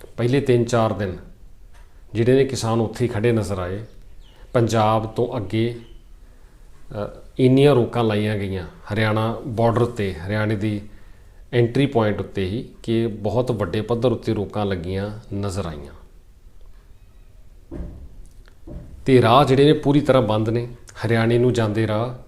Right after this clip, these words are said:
ਤੇ ਹਰਿਆਣੇ ਤੇ ਅੰਬਾਲਾ ਵਿੱਚ ਦੀ ਹੋ ਕੇ ਦਿੱਲੀ ਨੂੰ ਰਾਹ ਜਾਂਦਾ। ਸੋ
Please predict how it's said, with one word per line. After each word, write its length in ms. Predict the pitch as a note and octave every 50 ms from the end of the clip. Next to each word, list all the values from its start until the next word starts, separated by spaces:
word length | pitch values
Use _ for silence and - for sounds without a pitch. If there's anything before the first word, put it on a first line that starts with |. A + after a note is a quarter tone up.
| - - - - - - - -
ਤੇ 200 | - B2 A#2+ A#2
ਹਰਿਆਣੇ 400 | A2 G#2 A2 A2+ A2 A2 A2+ A#2+
ਤੇ 140 | A2+ A#2+ B2
ਅੰਬਾਲਾ 320 | A#2 A#2 G#2+ G#2+ G#2+ A2
ਵਿੱਚ 240 | A2+ G#2+ A2 G#2+ -
ਦੀ 100 | G#2+ A#2+
ਹੋ 160 | A#2 G#2+ A2+
ਕੇ 160 | G#2+ A2 - C3+
ਦਿੱਲੀ 320 | A#2 G#2 A#2 A2+ A2+ A#2
ਨੂੰ 160 | A#2 A#2 A2
ਰਾਹ 160 | G2+ G2+ G#2+
ਜਾਂਦਾ। 340 | G#2+ G2+ G2+ F#2 F#2 G2+ G#2+
ਸੋ 260 | A2 A2+ A#2 A2+ G2+